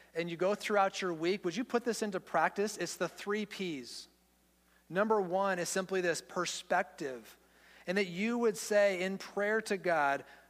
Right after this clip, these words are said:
"Okay, Lord, here I am. So what are you wanting to do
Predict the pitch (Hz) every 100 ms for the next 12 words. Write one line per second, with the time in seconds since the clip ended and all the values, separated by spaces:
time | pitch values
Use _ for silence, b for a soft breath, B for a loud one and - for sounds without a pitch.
0 | B _ _ - 170 - 190 180 233 -
1 | - _ _ _ _ _ _ _ _ _
2 | _ _ 143 170 208 180 202 214 233 196
3 | 170 196 208 - _ _ b b b b
4 | b _ _ _ _ - - 185 165 214
5 | 262 240 196 233 214 202 208 202 196 190
6 | 156 156 135 113